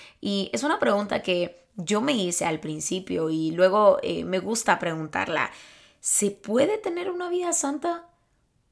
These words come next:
¿Podemos ser santos? La respuesta es sí,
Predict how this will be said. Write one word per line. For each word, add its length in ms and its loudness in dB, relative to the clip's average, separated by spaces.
¿Podemos 560 2
ser 180 0
santos? 720 0
La 100 2
respuesta 480 0
es 60 2
sí, 400 -2